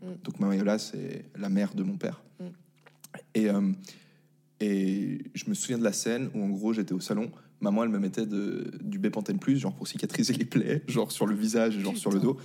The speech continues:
Speaker 2: Et ma
Speaker 1: hardcore.
Speaker 2: Mayola, elle, euh, elle regardait, et je me souviens de ma mère qui explique, qui disait à ma Mayola que, genre, ça pouvait pas continuer comme ça, tu sais.
Speaker 1: Mhm.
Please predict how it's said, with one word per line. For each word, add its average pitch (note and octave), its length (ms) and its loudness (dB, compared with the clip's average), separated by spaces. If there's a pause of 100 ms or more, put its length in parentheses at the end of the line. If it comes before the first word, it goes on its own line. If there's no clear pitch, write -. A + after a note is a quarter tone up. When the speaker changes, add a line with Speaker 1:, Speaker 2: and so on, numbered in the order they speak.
(220)
Speaker 2:
Et A2 60 2
ma G#2 100 4
Speaker 1:
hardcore. G2 160 6
Speaker 2:
Mayola, G2+ 280 4
elle, F#2 140 0
euh, C#2+ 240 -4 (400)
elle G2+ 120 2
regardait, G2 360 4
et G2 80 2
je F#2 60 -4
me G2 60 -2
souviens G#2+ 160 0
de G#2+ 60 2
ma F#2+ 100 2
mère G#2+ 260 4
qui - 140 -6
explique, - 300 -8
qui - 160 -12
disait G#2 200 2
à F#2+ 40 4
ma F#2 80 4
Mayola F#2+ 260 2
que, F#2 300 -4
genre, - 180 -10
ça - 120 -12
pouvait - 160 -8
pas - 100 -10
continuer - 340 -10
comme - 140 -10
ça, - 160 -10
tu G3 60 -8
sais. F#3 100 -2
Speaker 1:
Mhm. F3+ 140 -6